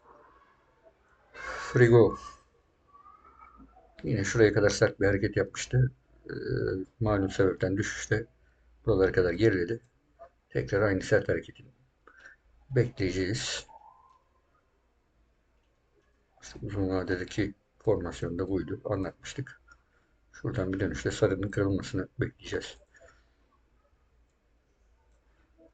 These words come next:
Dönüşü kötü oldu. Beklediğimizden fazla düştü. Tekrar yeşil at, içine atması ya da beyaz kırılımı tekrar formasyonunu başlatacak.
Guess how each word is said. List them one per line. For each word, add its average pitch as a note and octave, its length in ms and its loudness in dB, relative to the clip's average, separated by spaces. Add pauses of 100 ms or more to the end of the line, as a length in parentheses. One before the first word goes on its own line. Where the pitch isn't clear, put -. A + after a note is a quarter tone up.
(1400)
Dönüşü C3 520 0 (2000)
kötü C#3 300 0
oldu. B2 400 4 (680)
Beklediğimizden G#2 640 -2
fazla G#2 340 2
düştü. - 320 -4 (600)
Tekrar B2+ 300 2
yeşil G#2+ 300 0
at, G2+ 180 -2
içine G2+ 240 -2
atması G2+ 480 -4 (320)
ya A2 120 2
da F#2+ 140 -2
beyaz G#2 260 4
kırılımı G2 420 -2 (920)
tekrar G#2 340 -2
formasyonunu G2 540 0
başlatacak. - 680 0